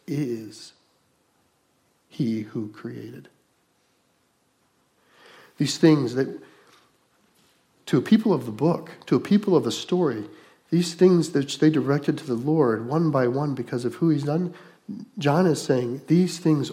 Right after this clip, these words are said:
all can be directed to Christ. Paul will say it this way in Colossians.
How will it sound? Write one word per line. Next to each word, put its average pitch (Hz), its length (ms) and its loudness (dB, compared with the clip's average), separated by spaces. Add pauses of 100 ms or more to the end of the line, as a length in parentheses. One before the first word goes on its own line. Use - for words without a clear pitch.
all 135 400 0
can 139 120 -8
be 139 120 -2
directed 143 340 -6
to 156 60 -8
Christ. 160 460 -10 (2000)
Paul 185 240 6
will 175 100 6
say 160 220 2
it 139 80 0
this 151 200 -4
way 139 140 0
in 127 160 -4
Colossians. 127 640 -8